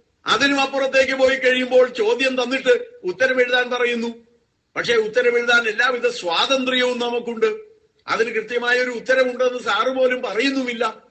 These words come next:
എന്നാലേ ഡോക്ടറേറ്റ് ലെവലിലേക്ക് വരുമ്പോഴേക്കും ചോദ്യം തന്നെ നമ്മൾ കണ്ടുപിടിക്കുകയും അതിനുത്തരം കണ്ടുപിടിക്കുകയും ചെയ്യുന്നു.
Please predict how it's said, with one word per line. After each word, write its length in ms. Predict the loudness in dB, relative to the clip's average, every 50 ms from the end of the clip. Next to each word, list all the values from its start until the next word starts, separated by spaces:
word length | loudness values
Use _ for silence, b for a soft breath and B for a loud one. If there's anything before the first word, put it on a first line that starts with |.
| _ _ _ _ _ _ _ _ -6 -6
എന്നാലേ 400 | -4 -2 0 0 2 2 2 0
ഡോക്ടറേറ്റ് 500 | 0 0 -4 -4 -2 0 0 2 2 0
ലെവലിലേക്ക് 480 | 0 -2 0 0 2 2 2 2 2 0
വരുമ്പോഴേക്കും 840 | -4 -2 -2 0 2 2 2 2 2 -2 -2 -8 -8 -10 -12 -18 _ _ _ _ _ _ _ -4
ചോദ്യം 520 | -2 0 0 0 0 0 -2 0 0 0
തന്നെ 200 | 2 2 2 2
നമ്മൾ 280 | 2 0 -2 0 -2 0
കണ്ടുപിടിക്കുകയും 800 | 0 0 -2 -2 -6 -6 -8 -8 -4 -4 -4 -4 -4 -10 -14 _ _ _ _ _ _ _ _ -6
അതിനുത്തരം 600 | -6 -4 -4 -4 -6 -6 -2 -2 0 0 0 -2
കണ്ടുപിടിക്കുകയും 600 | -2 -4 -4 -4 -6 -6 -2 0 0 0 0 0
ചെയ്യുന്നു. 360 | -2 -2 -2 -2 -4 -8 -12